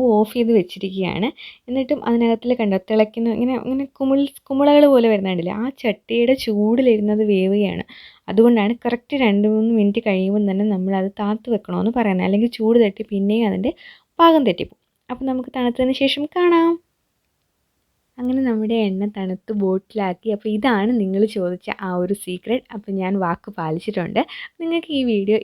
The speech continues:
ഇഷ്ടപ്പെട്ടിട്ടുണ്ടെങ്കിൽ ലൈക്ക് ചെയ്യാനും കമന്റ് ചെയ്യാനും ഷെയർ ചെയ്യാനും മറക്കരുത്. അപ്പം ഞാനങ്ങനെ വലിയ എക്സ്പേർട്ട് ഒന്നും അല്ല, ഞാൻ ആദ്യമായിട്ടാണ് എണ്ണ കാച്ചിയത്. എന്തായാലും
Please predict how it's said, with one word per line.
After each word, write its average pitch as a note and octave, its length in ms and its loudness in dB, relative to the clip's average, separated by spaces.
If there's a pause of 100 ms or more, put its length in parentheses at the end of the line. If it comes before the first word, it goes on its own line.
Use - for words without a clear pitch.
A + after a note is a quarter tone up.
ഇഷ്ടപ്പെട്ടിട്ടുണ്ടെങ്കിൽ F#3+ 960 -4 (120)
ലൈക്ക് F3 260 -6
ചെയ്യാനും G3 320 -6
കമന്റ് G3 380 -6
ചെയ്യാനും G3 340 -4
ഷെയർ C4 260 -2
ചെയ്യാനും B3 340 -6 (100)
മറക്കരുത്. B3+ 520 -6 (520)
അപ്പം A3+ 260 -10
ഞാനങ്ങനെ G3 380 -6
വലിയ C#4 260 0
എക്സ്പേർട്ട് D4 360 -4
ഒന്നും D4+ 160 -4
അല്ല, B3+ 160 -4
ഞാൻ C4 140 -2
ആദ്യമായിട്ടാണ് A3+ 760 -2
എണ്ണ F#3+ 300 -4
കാച്ചിയത്. G3 440 -8
എന്തായാലും G#3 320 -6